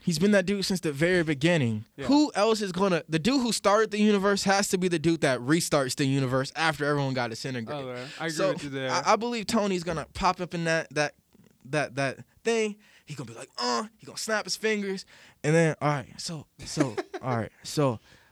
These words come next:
Speaker 1: so Marvel owns the right to X-Men and Fantastic Four, right? And,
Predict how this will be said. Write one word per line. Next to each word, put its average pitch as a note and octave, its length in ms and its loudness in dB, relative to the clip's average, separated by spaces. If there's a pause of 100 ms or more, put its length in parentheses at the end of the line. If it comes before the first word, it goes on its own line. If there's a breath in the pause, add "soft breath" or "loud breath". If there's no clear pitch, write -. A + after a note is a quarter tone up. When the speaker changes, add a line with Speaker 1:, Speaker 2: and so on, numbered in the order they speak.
(380 soft breath)
Speaker 1:
so - 200 -8
Marvel G3 440 6
owns D#3 280 4
the C3+ 100 -2
right B2 320 2
to - 180 -8
X-Men A#2 520 -2
and A2+ 100 -8
Fantastic G#2+ 640 -6
Four, G#2 300 -6
right? A#2 320 -2
And, C3 200 0